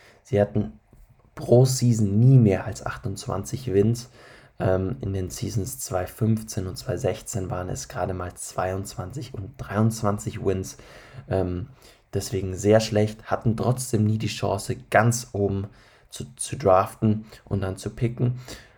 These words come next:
Ähm, deswegen ging da relativ wenig voran. Doch es kam der Wechsel mit, ähm,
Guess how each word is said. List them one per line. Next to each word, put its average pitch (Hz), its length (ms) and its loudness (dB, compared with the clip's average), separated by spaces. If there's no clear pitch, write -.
Ähm, 101 400 4
deswegen 110 500 0
ging 120 240 6
da 110 300 4
relativ 101 500 -2
wenig 95 200 -4
voran. 98 520 0
Doch 123 440 4
es 104 160 -8
kam 101 260 0
der 98 160 0
Wechsel 120 440 0
mit, 101 400 2
ähm, 98 300 -4